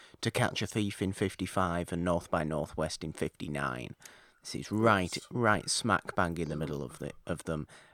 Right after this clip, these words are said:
Speaker 1: Um, so it, it's that era of Cary Grant where he's full on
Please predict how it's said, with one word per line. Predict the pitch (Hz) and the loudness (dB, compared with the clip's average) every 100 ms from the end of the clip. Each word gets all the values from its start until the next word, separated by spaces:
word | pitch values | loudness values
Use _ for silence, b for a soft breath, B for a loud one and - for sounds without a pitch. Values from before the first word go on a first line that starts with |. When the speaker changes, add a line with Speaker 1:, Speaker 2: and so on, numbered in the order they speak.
| - | -4
Speaker 1:
Um, | 82 80 73 76 76 - _ | 0 0 0 -2 -4 -8 _
so | - 98 71 | -6 -6 -2
it, | 107 - | -4 -4
it's | 110 - - | -4 -4 -4
that | 104 113 113 - - | 0 2 2 0 -2
era | 107 101 92 | 0 0 0
of | - 90 | -2 -4
Cary | - 90 82 | -4 -2 -4
Grant | 78 80 82 - | -4 -4 -4 -2
where | 90 85 | -2 -2
he's | 95 92 - | -2 -4 -4
full | - - 127 110 | -6 2 4 4
on | 101 82 73 | 2 2 -2